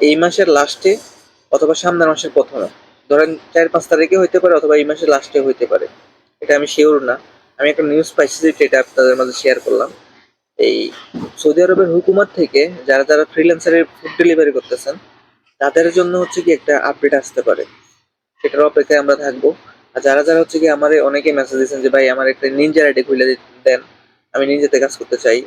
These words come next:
আমি অনেকের মেসেজ সিন করছি, but রিপ্লাই দিছি না, কারণ আমার কাছে এখন কোনো উত্তর নাই।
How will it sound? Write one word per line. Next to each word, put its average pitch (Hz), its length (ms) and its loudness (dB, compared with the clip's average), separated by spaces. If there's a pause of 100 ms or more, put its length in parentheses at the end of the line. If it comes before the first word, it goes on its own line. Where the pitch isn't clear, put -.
আমি 139 180 0
অনেকের 147 300 2
মেসেজ 143 240 -2
সিন 156 280 -2
করছি, 143 300 0
but 135 120 4 (160)
রিপ্লাই 143 240 0
দিছি 131 240 -4
না, 110 120 -2
কারণ 127 180 -2 (440)
আমার 147 220 0
কাছে 170 180 0
এখন 160 180 -2
কোনো 165 180 2
উত্তর 160 240 -2
নাই। 101 220 -4